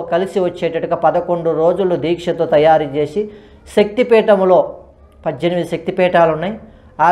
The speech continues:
శక్తిపీఠాల్లో ఒక శక్తిపీఠాన్ని అమ్మవారు శ్రీశైల భ్రమరాంబిక శక్తిపీఠంలో ఉన్న శ్రీచక్రాన్ని దీన్ని పవర్గా నింపేసి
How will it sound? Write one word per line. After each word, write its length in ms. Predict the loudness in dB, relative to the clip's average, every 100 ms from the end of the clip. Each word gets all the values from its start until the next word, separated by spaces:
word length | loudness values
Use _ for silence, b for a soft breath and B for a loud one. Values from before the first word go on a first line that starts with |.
| 2
శక్తిపీఠాల్లో 720 | -4 -4 0 2 4 4 6 2
ఒక 100 | -2 -8
శక్తిపీఠాన్ని 680 | -8 -6 -4 0 2 0 -2
అమ్మవారు 400 | 0 2 2 2
శ్రీశైల 380 | -6 -6 -4 -2 -2
భ్రమరాంబిక 640 | -2 -2 -2 -4 -4 -6 -6
శక్తిపీఠంలో 680 | -10 -6 -4 -2 0 0 0
ఉన్న 140 | -2 -2 -4 -6 B B B -2
శ్రీచక్రాన్ని 760 | 2 2 2 2 2 2 2 0
దీన్ని 220 | -2 -2 -4 0
పవర్గా 380 | 4 4 4 2
నింపేసి 500 | 0 0 0 2 0